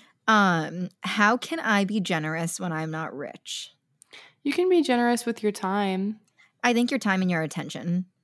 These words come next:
Speaker 1: what you were just
Speaker 2: Mm-hmm.
Speaker 1: talking about, retaining what people are <laughs> saying.
Speaker 2: Yeah,
Speaker 1: Your
Speaker 2: and even if
Speaker 1: attention.
Speaker 2: you don't have a lot to give, like, there was a natural disaster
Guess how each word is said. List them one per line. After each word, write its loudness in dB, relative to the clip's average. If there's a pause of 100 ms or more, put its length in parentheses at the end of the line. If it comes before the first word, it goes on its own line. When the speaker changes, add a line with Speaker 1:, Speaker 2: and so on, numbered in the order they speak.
Speaker 1:
what -4
you -6
were -4
just -6
Speaker 2:
Mm-hmm. 0
Speaker 1:
talking -4
about, -6
retaining -8
what -14
people -6
are -2
<laughs> -
saying. -2 (1080)
Speaker 2:
Yeah, 6
Speaker 1:
Your 6
Speaker 2:
and 4
even 0
if -4
Speaker 1:
attention. 0
Speaker 2:
you 4
don't 2
have 2
a 0
lot 2
to -2
give, 0 (360)
like, 2
there 4
was 2
a -2
natural 0
disaster 2